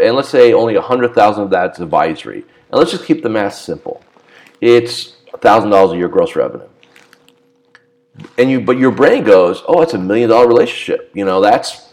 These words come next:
an A client, right? That's a double A client. Who knows?" It's not. The reality is they could walk away today and you would hardly feel the impact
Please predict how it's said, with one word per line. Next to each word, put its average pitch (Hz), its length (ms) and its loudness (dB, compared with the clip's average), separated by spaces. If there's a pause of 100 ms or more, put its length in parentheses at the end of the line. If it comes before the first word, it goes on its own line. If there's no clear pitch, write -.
(100)
an 104 100 -2
A 117 120 4
client, 139 440 0
right? 95 200 2
That's 120 160 -2
a 123 60 -2
double 131 320 4
A 95 80 6
client. 85 320 -8
Who 123 100 0
knows?" - 340 -4 (960)
It's 131 240 -6
not. 147 480 -10 (1000)
The 120 100 -2
reality 131 640 2
is 95 440 0
they 95 140 -2
could 135 180 -8
walk 127 260 -4
away 123 180 2
today 87 800 -4
and 92 160 -10
you 95 60 -6
would 95 100 -6
hardly 123 400 -2
feel 113 400 -4
the 101 180 -10
impact 107 600 -10